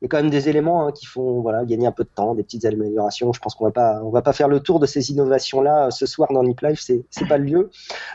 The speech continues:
Euh, juste quand même, ça nous permet, Pierre, euh, d'en savoir un petit peu plus sur, euh,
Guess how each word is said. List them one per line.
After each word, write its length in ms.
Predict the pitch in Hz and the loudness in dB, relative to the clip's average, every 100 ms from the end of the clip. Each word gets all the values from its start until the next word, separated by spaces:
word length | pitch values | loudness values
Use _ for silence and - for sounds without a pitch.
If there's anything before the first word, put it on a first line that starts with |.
| - | 0
Euh, 140 | 143 | 0
juste 280 | 147 220 247 | 2 0 0
quand 100 | - | 2
même, 160 | 214 269 | 2 2
ça 100 | - | 4
nous 140 | 180 | 2
permet, 320 | 165 160 180 185 | 4 2 2 0
Pierre, 320 | - 220 196 | 2 2 4
euh, 360 | 165 160 156 | 4 4 4
d'en 140 | 151 151 | 4 2
savoir 320 | 160 156 160 | 2 2 2
un 80 | 160 | 0
petit 160 | 151 | -2
peu 140 | 160 185 | -2 0
plus 160 | 247 | 0
sur, 300 | 254 - | -2 0
euh, 20 | 165 | 0